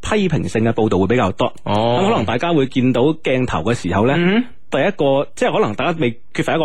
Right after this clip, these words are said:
Speaker 1: 溝通嘅時間。
Speaker 2: 嗯。
Speaker 1: 你見到我都未知道我想問乜嘅時候，
Speaker 2: 係。
Speaker 1: 不如多一事不如少一事啦。
Speaker 2: 咁啊係。
Speaker 1: 咁同埋即係咪咁樣嘅輿論氛圍之下呢，
Speaker 2: 嗯。
Speaker 1: 可能會好多嘅，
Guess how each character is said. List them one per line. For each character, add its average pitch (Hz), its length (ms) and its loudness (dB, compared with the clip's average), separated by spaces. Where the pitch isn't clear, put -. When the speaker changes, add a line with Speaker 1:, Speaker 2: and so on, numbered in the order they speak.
Speaker 1:
溝 165 240 0
通 170 120 2
嘅 135 100 0
時 - 160 -10
間。 98 200 -2
Speaker 2:
嗯。 147 260 2
Speaker 1:
你 165 120 2
見 160 200 0
到 160 80 2
我 151 180 2
都 160 100 -2
未 117 180 0
知 143 120 -2
道 123 80 2
我 104 140 -2
想 104 100 0
問 104 160 2
乜 98 140 0
嘅 104 180 -2
時 85 120 -4
候， 147 100 0
Speaker 2:
係。 131 200 0
Speaker 1:
不 170 100 -2
如 101 180 0
多 151 160 2
一 - 20 0
事 - 120 -4
不 127 100 -2
如 98 100 0
少 87 200 -6
一 107 40 -2
事 - 160 -8
啦。 85 120 -2
Speaker 2:
咁 139 200 4
啊 101 320 0
係。 - 60 2
Speaker 1:
咁 254 40 4
同 147 80 2
埋 120 100 0
即 254 80 0
係 254 60 2
咪 139 140 0
咁 - 160 -4
樣 226 100 2
嘅 180 140 2
輿 98 120 -4
論 113 140 2
氛 185 180 0
圍 101 160 2
之 165 140 -2
下 139 200 -2
呢， 120 280 0
Speaker 2:
嗯。 151 220 0
Speaker 1:
可 185 80 2
能 131 120 0
會 113 120 2
好 110 160 0
多 151 180 0
嘅， 113 180 0